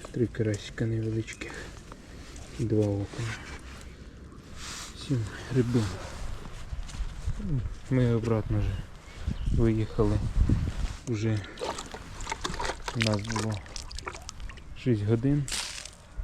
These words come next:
вечора. Так що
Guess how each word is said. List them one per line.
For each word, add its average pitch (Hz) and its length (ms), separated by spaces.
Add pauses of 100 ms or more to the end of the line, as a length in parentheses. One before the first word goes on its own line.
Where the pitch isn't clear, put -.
вечора. - 720 (2500)
Так - 260
що 104 220